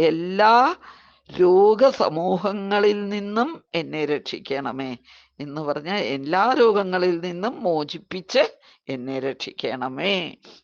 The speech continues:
എന്നാണ് ഈ ശ്ലോകത്തിൽ പറയണത്. അന്വയമായിട്ട് വേഗം ഒരു അർത്ഥം പറയുകയാണെങ്കിൽ, ദ്വാദശാരം, പന്ത്രണ്ട് അഴികളും, ത്രിശത പരിമിള,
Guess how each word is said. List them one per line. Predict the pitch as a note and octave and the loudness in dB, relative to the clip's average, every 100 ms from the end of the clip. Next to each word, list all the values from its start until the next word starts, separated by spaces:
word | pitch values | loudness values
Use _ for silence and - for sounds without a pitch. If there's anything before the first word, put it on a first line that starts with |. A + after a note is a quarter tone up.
| - | -18
എന്നാണ് | C3 C3+ B2+ B2 E3+ - _ - _ _ | -12 -6 -4 -2 -6 -6 _ -20 _ _
ഈ | D3 F3 B3+ _ _ _ _ | -10 -8 -10 _ _ _ _
ശ്ലോകത്തിൽ | - B2 B2 C3+ D#3 | -4 -2 -2 -4 -6
പറയണത്. | E3+ - C3 C#3 E3+ | -4 -2 -2 0 2
അന്വയമായിട്ട് | F3 C3 C3+ D3 E3 D3+ - | 2 0 -2 2 2 2 -2
വേഗം | D#3+ G#2+ B2+ A#2+ D#3 | -2 0 -2 0 0
ഒരു | D3 | 2
അർത്ഥം | C3+ - B2+ | -2 -6 -8
പറയുകയാണെങ്കിൽ, | D#3 C3+ C#3+ C#3 C3 C#3 D#3+ - - - _ _ _ | -6 -4 -4 -4 -4 -4 -4 -6 -16 -20 _ _ _
ദ്വാദശാരം, | C#3+ E3 F3 F#3 G3 G3+ A3 - A#3+ G3+ C#3 B2+ C3+ _ _ _ _ - | -2 4 6 6 4 2 0 2 4 6 6 2 -2 _ _ _ _ 0
പന്ത്രണ്ട് | E3 E3 F#3+ A3 G#3 G#3+ B3+ - D#3+ | 0 2 0 0 -2 0 0 2 2
അഴികളും, | D3+ C#3 C#3 D#3 D3+ C#3 - _ _ _ _ - | 0 0 0 2 2 0 -4 _ _ _ _ -2
ത്രിശത | A3+ G#3 - C4 B3 - | -2 -2 0 2 2 2
പരിമിള, | - - D#3+ D3+ D3+ D#3 D#3 | 2 4 2 2 0 2 2